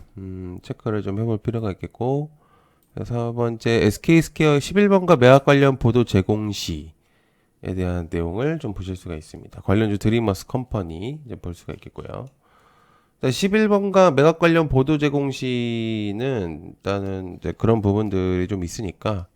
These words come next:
체크를 해보실 필요가 있다. 음.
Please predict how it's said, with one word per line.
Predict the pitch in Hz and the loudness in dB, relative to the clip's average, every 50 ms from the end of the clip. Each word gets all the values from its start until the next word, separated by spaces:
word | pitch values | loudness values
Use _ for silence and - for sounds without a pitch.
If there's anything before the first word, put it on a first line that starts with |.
| _ _ _ _ _ _ _ _ _ _ _ - 104 | _ _ _ _ _ _ _ _ _ _ _ -16 -10
체크를 | - 131 - - - 127 120 123 | -8 -8 -6 -4 -4 -2 -2 -2
해보실 | 127 127 127 120 120 113 | -2 -4 -4 -4 -6 -6
필요가 | - 127 120 120 113 87 | -6 -4 -4 -4 -4 -4
있다. | 78 - _ - 73 82 87 - _ _ - | -6 -8 _ -12 -12 -12 -12 -18 _ _ -18
음. | - 87 82 110 | -16 -16 -16 -16